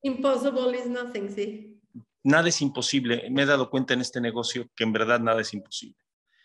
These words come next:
Speaker 2: ¿Y el eslogan de Johnny Walker?
Speaker 1: Sigue caminando, keep walking.
Speaker 2: No hay más. Yo les diría que la recomendación que yo les hago para invertir es que solo lo intenten.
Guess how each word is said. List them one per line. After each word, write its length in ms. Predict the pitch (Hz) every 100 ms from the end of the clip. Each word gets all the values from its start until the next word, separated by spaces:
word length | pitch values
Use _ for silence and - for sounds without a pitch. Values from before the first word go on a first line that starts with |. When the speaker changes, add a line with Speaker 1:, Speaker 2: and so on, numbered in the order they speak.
| _ _ _ _ _ _ _ _
Speaker 2:
¿Y 120 | 135
el 80 | 131
eslogan 340 | 135 170 165
de 80 | 139
Johnny 200 | 151 151
Walker? 340 | 143 156 170 160 _ _ _ _ _ _ _ _ _ _ _
Speaker 1:
Sigue 460 | 220 247 240 262
caminando, 680 | 254 233 226 226 240 254 240
keep 200 | - 262
walking. 760 | 240 254 262 247 233 233 - - _ _ _ _ _ _ -
Speaker 2:
No 160 | 131
hay 80 | 156
más. 500 | 156 160 - - -
Yo 160 | 120 156
les 180 | 160 151
diría 320 | 143 147 139
que 80 | 135
la 100 | 120
recomendación 600 | 117 123 120 120 - 156
que 100 | 160
yo 80 | 147
les 160 | 135
hago 220 | 135 135
para 120 | - 110
invertir 520 | 110 113 120 139 - _ -
es 80 |
que 100 | -
solo 220 | 139 156 156
lo 100 | 135
intenten. 520 | 120 139 117 92